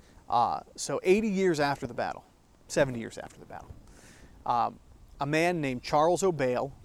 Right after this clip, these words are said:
who was Iroquois, he was Seneca, was interviewed. He was not at the battle. Uh, but through oral traditions, he spoke to elders who apparently were at this battle. And according to them, they said they were participating in a hunting party.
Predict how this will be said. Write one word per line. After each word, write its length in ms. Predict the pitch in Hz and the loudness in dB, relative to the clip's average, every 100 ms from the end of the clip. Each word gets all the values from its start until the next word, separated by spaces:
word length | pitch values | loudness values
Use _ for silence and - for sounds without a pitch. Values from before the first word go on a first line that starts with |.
| - - - - | -20 -20 -20 -10
who 80 | 139 | -2
was 180 | 139 135 | -2 0
Iroquois, 460 | 143 123 - 117 | -2 -2 -2 -2
he 80 | 123 | -2
was 100 | 135 | -6
Seneca, 420 | - 127 120 127 143 - - - - | -6 -6 -6 -10 -12 -18 -20 -20 -8
was 160 | 135 | -2
interviewed. 340 | 151 135 - - - - - - - - - - - | -2 -2 -6 -14 -18 -20 -20 -20 -20 -20 -20 -20 -6
He 140 | 170 | -2
was 100 | 170 | 0
not 140 | 147 143 | 4 2
at 80 | |
the 60 | 123 | 2
battle. 320 | 120 69 - - - - - - - | -4 -6 -10 -20 -20 -20 -20 -20 -2
Uh, 240 | 127 120 - | 4 4 4
but 320 | 139 147 151 | 4 4 4
through 200 | - 143 | -2 -4
oral 280 | 139 165 185 | 2 2 2
traditions, 600 | 196 214 175 143 156 165 | 0 -2 0 0 -4 -8
he 100 | 160 | -8
spoke 320 | - - 147 | -6 -2 -4
to 180 | - 143 | -4 -6
elders 560 | 131 185 185 107 147 - | 0 0 0 -4 -8 -8
who 140 | 147 139 | -6 -6
apparently 520 | 123 - 196 180 139 | -6 -8 -6 -4 -6
were 260 | 127 143 117 | -4 -2 -2
at 200 | 104 - | -6 -8
this 160 | 123 | -10
battle. 320 | - 185 202 - _ _ - - - - - | -4 -4 -4 -10 _ _ -20 -20 -20 -18 -12
And 80 | |
according 400 | 131 - 175 220 | -12 2 4 4
to 40 | 202 | 2
them, 360 | 220 127 127 - _ _ _ - - - - - - | -2 -2 -4 -14 _ _ _ -20 -20 -20 -20 -20 -8
they 200 | 131 165 | -2 -2
said 360 | - 139 143 | 0 0 0
they 200 | 127 143 | 0 0
were 120 | 147 | 0
participating 720 | 135 139 - 143 - 135 127 | -2 -6 -8 -8 -8 -8 -6
in 100 | 127 | -8
a 140 | 127 123 | -6 -8
hunting 440 | 127 190 202 123 | -6 -6 -6 -8
party. 400 | - 113 - - | -6 -6 -6 -12